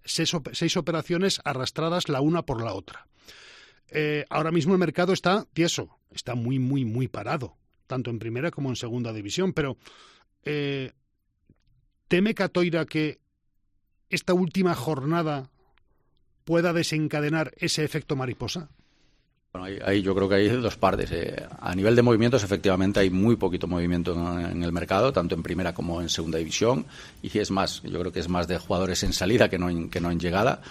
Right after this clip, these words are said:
Speaker 2: Y en cuanto al tema de los resultados, es obvio que a nosotros no tenemos esa, esa forma de proceder, pero todos los resultados cercanos al cierre del mercado, yo creo que sí que influyen en,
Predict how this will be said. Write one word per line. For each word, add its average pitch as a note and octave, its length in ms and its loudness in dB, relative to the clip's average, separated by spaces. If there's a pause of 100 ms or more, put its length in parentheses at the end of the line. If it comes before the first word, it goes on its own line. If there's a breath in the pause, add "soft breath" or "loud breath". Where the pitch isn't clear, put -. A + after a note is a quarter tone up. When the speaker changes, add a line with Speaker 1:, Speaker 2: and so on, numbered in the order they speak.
(400 loud breath)
Speaker 2:
Y - 80 -6
en F#2+ 80 -4
cuanto E2+ 240 -2
al D#2+ 100 0
tema E2+ 160 -2
de F2+ 60 0
los F2 80 -2
resultados, F#2+ 580 0
es - 200 -4
obvio G#2 320 4
que E2+ 880 -2 (140)
a E2+ 80 -6
nosotros F2 420 -6
no G2 240 2
tenemos E2 380 -6
esa, F2 360 -2
esa F2 220 -4
forma F#2 320 -2
de F2+ 80 -2
proceder, G2 560 0 (500 loud breath)
pero F2 260 0
todos G2+ 360 4
los F2+ 160 2
resultados F2+ 540 2
cercanos F#2+ 500 2
al E2 240 0
cierre F#2+ 240 2
del F#2+ 120 2
mercado, F#2+ 460 2 (300 loud breath)
yo E2+ 160 -2
creo E2+ 160 -2
que F#2 80 0
sí G2 160 -2
que F#2 100 0
influyen F2+ 500 0
en, E2+ 300 -2